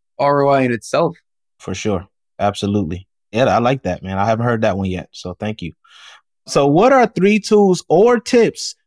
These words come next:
Speaker 2: that you would recommend when scaling a business?
Speaker 1: Three tips. I would say number one, get a C R M. You know, it's really not that difficult. You gotta get a C R M.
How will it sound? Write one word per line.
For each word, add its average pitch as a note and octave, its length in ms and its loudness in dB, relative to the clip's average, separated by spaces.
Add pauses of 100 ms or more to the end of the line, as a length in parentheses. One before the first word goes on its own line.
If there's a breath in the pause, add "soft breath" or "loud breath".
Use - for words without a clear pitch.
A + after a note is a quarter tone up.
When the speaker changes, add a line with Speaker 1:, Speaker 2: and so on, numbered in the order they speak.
Speaker 2:
that C3+ 160 0
you D#3 140 4
would D#3+ 140 4
recommend C#3 500 0
when A#2 100 -4
scaling A#2+ 420 -4
a G#2 120 -10
business? F#2+ 580 -14 (560)
Speaker 1:
Three F#3+ 160 0
tips. - 520 -2 (360)
I F3+ 140 2
would G#3 120 2
say F3 140 0
number D#3+ 200 2
one, C#3 180 2
get F3 100 0
a C4 80 -2
C C3 240 -2
R A#2+ 120 -4
M. A#2 220 -10
You A#2+ 100 -10
know, A#2 180 -8
it's - 240 -10
really G#3 180 -4
not A#2+ 340 -6
that A#2 160 -10
difficult. - 440 -20 (320)
You D3+ 80 -6
gotta D3+ 180 0
get A#2+ 140 -2
a A#2 40 -10
C - 200 -16
R - 140 -16
M. - 100 -20